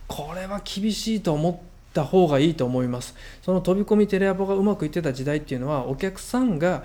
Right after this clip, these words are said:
情報不足の中、決断を迫られていたから、あの、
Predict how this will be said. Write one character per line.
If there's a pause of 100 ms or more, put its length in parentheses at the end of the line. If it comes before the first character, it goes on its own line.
(200)
情
報
不
足
の
中、 (240)
決
断
を
迫
ら
れ
て
い
た
か
ら、 (280)
あ
の、